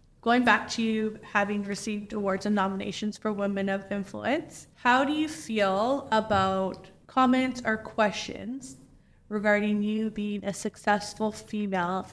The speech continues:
in a traditional, traditionally male-dominated industry, that that is inspiring? How do you feel about that? Like, do you feel,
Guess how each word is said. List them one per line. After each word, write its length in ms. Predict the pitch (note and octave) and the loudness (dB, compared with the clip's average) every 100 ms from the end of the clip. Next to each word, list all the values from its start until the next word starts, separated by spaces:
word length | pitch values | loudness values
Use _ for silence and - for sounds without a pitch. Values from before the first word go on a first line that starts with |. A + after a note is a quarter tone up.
| A3 | -2
in 160 | G#3 | 0
a 140 | G3 G3 - _ - _ _ | 0 -4 -12 _ -20 _ _
traditional, 720 | - G#3+ A3 A#3 G#3+ G#3 G#3 - | -2 0 2 2 0 0 -2 -8
traditionally 760 | - G#3 C#4 D4 B3 G#3+ G#3 G3+ - - _ | -12 -2 0 2 2 2 0 -4 -8 -20 _
male-dominated 1000 | G3+ G#3 G3 G3 F#3+ F#3+ F#3+ F#3+ F3+ F#3 - | 0 4 4 2 2 2 0 -2 -2 -6 -6
industry, 840 | F#3+ F#3 F3 - - F#3 D#3+ C#3 - _ _ | -6 -6 -10 -10 -10 -8 -8 -10 -16 _ _
that 160 | G3 F#3+ | -2 2
that 240 | F#3+ F#3 | 2 2
is 280 | F#3+ F#3 - - | 0 -4 -8 -4
inspiring? 840 | F#3+ E3+ - - F3 F#3 F#3+ - - - _ - | -4 -4 -8 -2 -2 -2 -8 -12 -20 -20 _ -6
How 100 | - | 0
do 100 | A3+ | 2
you 60 | A3+ | 0
feel 220 | - A3+ | -2 0
about 240 | G#3+ - - | 0 -4 -6
that? 200 | - - | -4 -4
Like, 180 | F#3+ | -4
do 160 | - G#3 | -6 -6
you 100 | G#3+ | -6
feel, 840 | - - A3 G#3 G#3 G#3 G#3+ - | -6 -2 0 2 0 -2 -6 -10